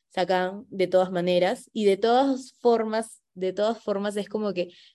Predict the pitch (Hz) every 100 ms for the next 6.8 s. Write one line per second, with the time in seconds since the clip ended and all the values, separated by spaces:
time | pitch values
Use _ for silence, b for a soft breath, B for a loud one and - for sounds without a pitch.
0 | - 196 196 196 214 208 202 196 208 208
1 | 208 208 208 - _ _ _ 196 185 180
2 | 175 185 185 190 202 202 190 185 180 170
3 | 175 202 214 202 202 190 190 - b b
4 | b - 208 196 185 196 196 202 214 214
5 | 185 180 180 196 202 190 175 190 180 165
6 | 180 190 190 170 185 214 165 160